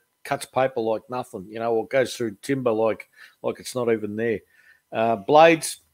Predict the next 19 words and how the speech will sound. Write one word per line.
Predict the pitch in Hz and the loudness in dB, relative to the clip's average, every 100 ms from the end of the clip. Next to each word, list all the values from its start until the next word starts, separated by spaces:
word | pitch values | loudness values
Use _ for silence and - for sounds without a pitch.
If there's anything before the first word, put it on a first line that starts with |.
| _ _ _ _ _ | _ _ _ _ _
that's | 151 - | -4 2
a | |
whole | 131 143 | 4 4
different | 135 131 113 | 2 -2 -2
story | - 143 139 | 4 6 4
for | - | 0
me. | 135 143 139 | 0 2 2
I | |
mean, | 131 131 131 127 | 2 0 0 -2
uh, | 123 127 131 120 | 0 2 2 2
I, | 135 127 117 - _ _ _ _ _ - _ _ _ _ 190 | 2 2 -2 -12 _ _ _ _ _ -20 _ _ _ _ -2
whenever | 170 156 147 139 | 4 4 8 6
I | |
need | 135 139 | 6 0
to | - | 0
sharpen | - 147 143 131 | 4 4 4 -2
a | |
blade, | 120 131 131 127 | 2 4 6 6
I, | 127 120 | 4 4